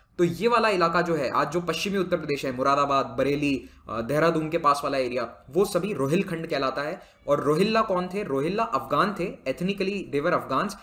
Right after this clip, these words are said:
जो मुगल शासन के दौरान या फिर सल्तनत पीरियड के दौरान अफगानिस्तान से धीरे धीरे आकर यहाँ पर बसना शुरू हो गए थे और आर्मी में जॉब करते थे, काफ़ी इंपॉर्टेंट पोजीशंस भी थे।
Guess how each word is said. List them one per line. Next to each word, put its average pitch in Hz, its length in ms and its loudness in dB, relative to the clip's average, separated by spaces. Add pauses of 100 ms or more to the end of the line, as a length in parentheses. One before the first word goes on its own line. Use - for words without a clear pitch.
(220)
जो 175 180 2
मुगल 147 280 2
शासन 170 360 -2
के 180 80 -2
दौरान 165 420 0
या 151 80 0
फिर 175 120 -4
सल्तनत 170 440 -2
पीरियड 165 240 0
के 180 80 -2
दौरान 151 280 0
अफगानिस्तान 156 600 -4
से 175 100 -4
धीरे 139 200 -4
धीरे 156 160 -2
आकर 160 260 0
यहाँ 143 220 -2
पर 160 100 -2
बसना 143 300 -4
शुरू 160 220 -4
हो 156 80 0
गए 156 200 0
थे 214 80 -6 (320)
और 220 280 0 (160)
आर्मी 156 320 2
में 175 140 4
जॉब 147 240 2
करते 165 240 -2
थे, 170 160 -4
काफ़ी 165 360 -4
इंपॉर्टेंट 147 400 -4
पोजीशंस 135 400 -8
भी 131 100 -6
थे। 110 160 -8